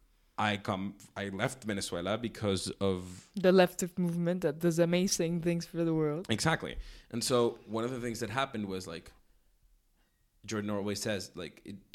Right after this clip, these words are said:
Speaker 1: if you have a story and the antagonist is weak, the story's not good. Like, if you, if you're a prince, you want your dragon to be the biggest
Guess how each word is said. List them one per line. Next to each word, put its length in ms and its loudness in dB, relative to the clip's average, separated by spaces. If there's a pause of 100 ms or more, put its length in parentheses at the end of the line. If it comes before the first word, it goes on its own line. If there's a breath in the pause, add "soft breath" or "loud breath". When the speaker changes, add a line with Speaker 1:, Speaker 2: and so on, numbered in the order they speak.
Speaker 1:
if 380 -10
you 120 -4
have 200 0
a 60 -2
story 420 -4
and 140 -8
the 100 -4
antagonist 600 -8
is 120 -14
weak, 380 -12 (720)
the 80 -10
story's 340 -4
not 220 -12
good. 220 -12 (840)
Like, 240 -10
if 160 -14
you, 220 -2 (200)
if 240 -6
you're 120 0
a 60 0
prince, 640 -6
you 140 -8
want 240 -6
your 100 -4
dragon 380 -4
to 80 -12
be 100 -6
the 100 -6
biggest 460 -6